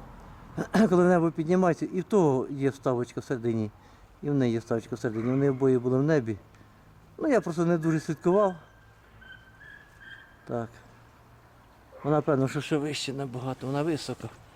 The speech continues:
А це голубиня все сідає. А це голубиня сідає ось, да. Сідає. О, сідає, вона дуже активно сідає. Ну, напевно, що втомлюється вже. Втомлюється більше, ніж.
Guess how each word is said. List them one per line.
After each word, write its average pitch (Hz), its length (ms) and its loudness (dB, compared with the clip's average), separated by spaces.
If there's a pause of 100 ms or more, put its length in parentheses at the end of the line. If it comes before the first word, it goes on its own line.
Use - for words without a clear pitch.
(340)
А 131 80 -2
це - 140 -2
голубиня 165 420 2
все 156 160 -4
сідає. 117 480 -4 (1080)
А 135 40 -10 (140)
це 175 80 -4
голубиня 135 520 -2 (100)
сідає 101 600 -2
ось, 98 140 -6
да. 107 120 -4 (1600)
Сідає. 101 460 -2 (260)
О, 151 360 -2 (160)
сідає, 127 540 -4
вона 123 200 -2
дуже 117 260 -4
активно 120 340 -2
сідає. 110 320 -4
Ну, 220 140 4
напевно, 220 420 2
що 139 140 -8
втомлюється 110 540 -2
вже. 101 160 -12 (1040)
Втомлюється 131 400 -2
більше, 139 360 -6
ніж. 123 200 -4